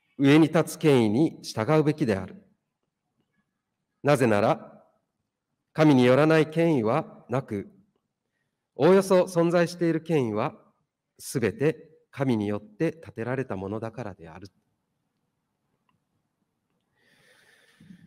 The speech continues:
この言葉通りでありますならば、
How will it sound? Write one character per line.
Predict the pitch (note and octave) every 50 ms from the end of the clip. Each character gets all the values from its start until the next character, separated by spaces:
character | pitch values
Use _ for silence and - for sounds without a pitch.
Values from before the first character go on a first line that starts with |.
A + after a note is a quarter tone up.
| _ _ _ _ _ _ _ _ _ _ _
こ | - E3+
の | F#3+ F#3 F3+
言 | F3+ F3 E3+ F#3 F3
葉 | F3 E3+
通 | E3 E3+ D3+
り | C3 A2
で | A2+ A2+ A2 G#2+ G#2+ -
あ | - A#2+
り | C3
ま | C#3 C3+
す | C3 -
な | G#2+ G2
ら | F#2+ F#2+
ば、 | F#2 G#2 C3+ - - - - _